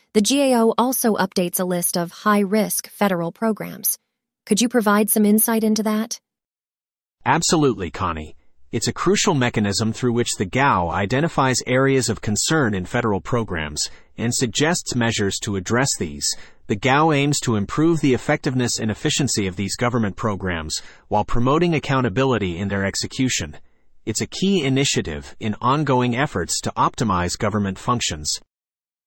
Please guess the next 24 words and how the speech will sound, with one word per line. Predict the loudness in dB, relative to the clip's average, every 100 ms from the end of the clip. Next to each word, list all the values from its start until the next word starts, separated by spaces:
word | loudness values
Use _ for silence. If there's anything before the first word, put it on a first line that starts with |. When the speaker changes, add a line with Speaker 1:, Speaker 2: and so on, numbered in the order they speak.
| _ 2
Speaker 1:
With | 2
the | 4
pandemic | 0 0 0 2 2 2 0
putting | 0 2
a | 2
spotlight | 0 0 0 0 0 2
on | 2
governance, | 0 -4 -4 -4 -2 -4 -6 _ -2
how | 0 2
is | 0 2
gao | 2 4 2
handling | 2 0 2 2 4
the | 6
monitoring | 6 4 2 2 0 0
of | 0
the | -4
federal | -4 -2 0 0 0
response | -2 -2 -4 -4 -4 -4
to | -4
the | -4
crisis? | -2 0 -2 -6 -6 -6 -8 _ _ _ _ _ _ _ _ _ -2
Speaker 2:
Great | 0 2
question, | 2 2 2 -2 -4
Connie. | -4 -6 -6 -10